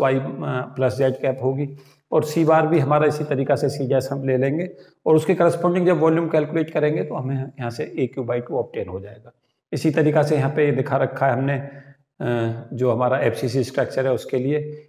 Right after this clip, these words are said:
A डैश, B डैश, C डैश, ये प्रिमिटिव ट्रांसलेशनल वेक्टर होंगे, A by टू एक्स कैप प्लस वाई कैप, ये आ जाएगा हमारा,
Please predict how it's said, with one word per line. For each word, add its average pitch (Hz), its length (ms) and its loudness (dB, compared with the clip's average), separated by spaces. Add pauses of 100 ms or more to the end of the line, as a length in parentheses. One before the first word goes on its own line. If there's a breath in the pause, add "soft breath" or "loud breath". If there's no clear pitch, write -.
(160)
A 151 140 4
डैश, 160 220 2
B 151 140 2
डैश, 156 280 2
C 151 140 0
डैश, 151 220 2 (280)
ये 147 160 2
प्रिमिटिव 139 420 0
ट्रांसलेशनल 143 540 -2
वेक्टर 135 320 0
होंगे, 147 300 0 (560 loud breath)
A 147 140 4
by 143 160 6 (140)
टू 156 140 2
एक्स 135 200 2
कैप 147 260 0
प्लस 147 200 0
वाई 139 180 4
कैप, 147 440 -2
ये 135 140 2
आ 139 100 6
जाएगा 135 320 4
हमारा, 135 260 2